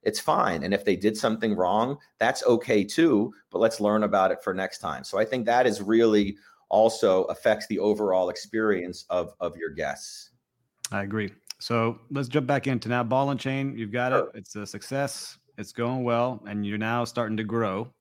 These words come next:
Speaker 2: right? So Mad Room Hospitality, was that always the name, or did you create that once Ball and Chain was open?
Speaker 1: We created it once Ball and Chain was open because the, there, there was an original, uh, V I P room at Ball and Chain,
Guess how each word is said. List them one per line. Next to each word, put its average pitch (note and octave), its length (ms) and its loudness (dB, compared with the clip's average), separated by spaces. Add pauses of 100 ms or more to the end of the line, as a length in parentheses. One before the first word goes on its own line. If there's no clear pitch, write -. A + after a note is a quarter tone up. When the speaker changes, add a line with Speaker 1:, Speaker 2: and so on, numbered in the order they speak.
(100)
Speaker 2:
right? G#2+ 240 -6
So G2+ 300 -6
Mad G#2+ 320 -2
Room A#2 140 -2
Hospitality, A#2 440 -2
was G#2 100 -4
that A2+ 100 -2
always A#2+ 320 0
the C3+ 60 0
name, D3+ 260 0
or A2+ 60 -2
did G2+ 100 -6
you G2 80 -8
create A2+ 260 -4
that A2 220 -4
once G2+ 180 -6
Ball F#2+ 220 -4
and F2 80 -6
Chain F2 300 -6
was E2 120 -12
open? - 380 -12 (440)
Speaker 1:
We - 60 -16
created C#3+ 320 6
it D#3+ 100 6
once C#3 220 2
Ball C#3 240 4
and C3+ 100 2
Chain E3 220 0
was A#2+ 140 2
open A2 280 4
because A#2 440 0
the, A2+ 200 -2
there, A2 300 2
there A2+ 140 2
was A2 140 -2
an A2 60 0
original, A#2+ 880 2
uh, G#2 280 4
V A2+ 200 2
I G#2 120 4
P B2+ 220 -4
room G#2 280 -2
at F#2+ 120 -6
Ball F2 240 0
and E2+ 100 -12
Chain, F2+ 420 -12